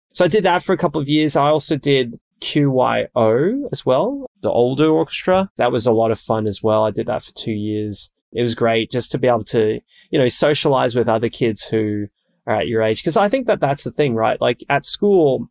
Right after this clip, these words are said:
you've got your mates that are your friends, but, like, they're usually not musicians as well. And music is one of those things that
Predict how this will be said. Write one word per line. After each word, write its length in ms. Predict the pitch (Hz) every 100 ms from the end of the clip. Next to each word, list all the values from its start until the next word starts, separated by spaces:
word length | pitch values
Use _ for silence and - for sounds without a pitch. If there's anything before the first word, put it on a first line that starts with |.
| -
you've 120 | 131
got 160 | 185
your 80 | 151
mates 380 | 131 120 120 -
that 180 | 120 117
are 360 | 110 107 104 -
your 180 | 117 110
friends, 440 | - 135 127 113
but, 240 | - 117 - -
like, 280 | 135 127 120 _ - -
they're 220 | 147 143
usually 800 | 131 147 202 190 180 135 131 117
not 400 | 113 110 117 110 - _
musicians 600 | 110 104 - 110 117 104
as 180 | 95 92
well. 440 | 107 110 131 180 - _ _ -
And 180 | 135 135
music 460 | 151 202 202 208
is 120 | 160
one 160 | 139 135
of 60 | 123
those 240 | 120 113
things 380 | - 123 120 117
that 220 | 117 113